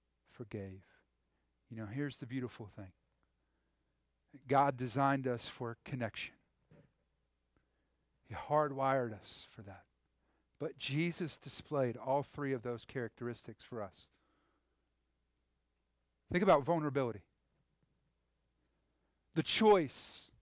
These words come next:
to love even when you know you're gonna get hurt. The choice to posture your heart into a place where,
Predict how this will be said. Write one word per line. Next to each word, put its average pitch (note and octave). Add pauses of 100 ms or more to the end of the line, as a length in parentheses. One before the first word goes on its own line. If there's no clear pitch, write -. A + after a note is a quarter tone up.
(520)
to E3+
love E3
even F#3+
when G#3
you G3
know F#3+
you're F#3
gonna E3+
get E3+
hurt. F3 (1300)
The D#3+
choice G3+
to E3+ (200)
posture G3
your D#3
heart F3
into E3+
a D#3+
place F3
where, E3